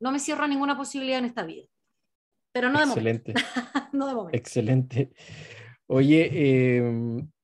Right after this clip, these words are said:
Speaker 2: había escrito otra pregunta que me quedó mal escrita acá, pero algo, algo me llamó la atención, eh,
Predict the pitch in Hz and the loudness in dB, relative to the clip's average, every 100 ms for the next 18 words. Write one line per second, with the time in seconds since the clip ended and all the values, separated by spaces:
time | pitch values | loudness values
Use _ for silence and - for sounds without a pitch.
0 | _ _ _ _ 113 123 131 139 147 151 | _ _ _ _ -4 -2 -2 -2 -2 0
1 | 147 131 117 143 151 165 185 - 131 139 | 0 -2 -2 -4 -4 -6 -6 -8 -10 -10
2 | - 123 123 127 160 165 135 - 151 143 | -6 -6 -2 -2 -2 -2 -4 -4 -2 0
3 | 139 151 135 131 131 139 156 170 175 - | 0 -2 -2 -4 -4 -2 -2 -2 -2 -2
4 | 175 175 165 156 147 160 165 147 131 - | -2 -2 0 0 -2 -2 -4 -6 -10 -4
5 | 156 165 175 170 - 127 123 120 120 117 | -2 -2 -4 -10 -8 -6 -4 -2 -4 -4
6 | 113 113 | -6 -8